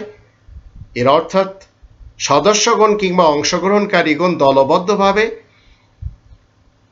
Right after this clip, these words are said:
এই কথায় সম্মত হয়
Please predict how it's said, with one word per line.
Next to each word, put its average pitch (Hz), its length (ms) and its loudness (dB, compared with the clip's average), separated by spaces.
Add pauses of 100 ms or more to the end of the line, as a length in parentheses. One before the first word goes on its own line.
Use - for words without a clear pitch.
(300)
এই 190 280 0
কথায় 170 560 0
সম্মত 175 520 0
হয় 156 480 0